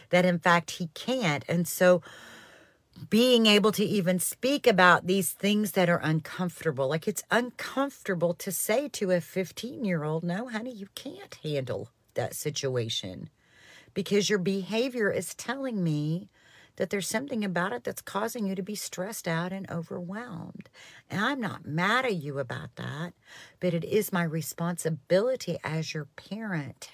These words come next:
help you through that. So the thing about it is trying to identify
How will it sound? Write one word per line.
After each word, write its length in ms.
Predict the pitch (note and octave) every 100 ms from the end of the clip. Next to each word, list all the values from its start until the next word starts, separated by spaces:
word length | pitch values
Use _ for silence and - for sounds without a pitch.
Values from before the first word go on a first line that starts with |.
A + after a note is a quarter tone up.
| -
help 280 | - F3 -
you 100 | D#3+
through 460 | - - A3 D#4
that. 380 | C#4+ - - - - - - - -
So 460 | - - F#3+ E3+ - _ - - -
the 100 | D#3+
thing 320 | - A#3+ B3
about 300 | F3+ E3 D#3+
it 140 | E3
is 200 | - D#3
trying 340 | - F#3 F#3 F3+
to 200 | - D#3
identify 1300 | D3 D3 B2+ - F#3 G#3+ F#3+ - C#3+ B2+ B2+ C3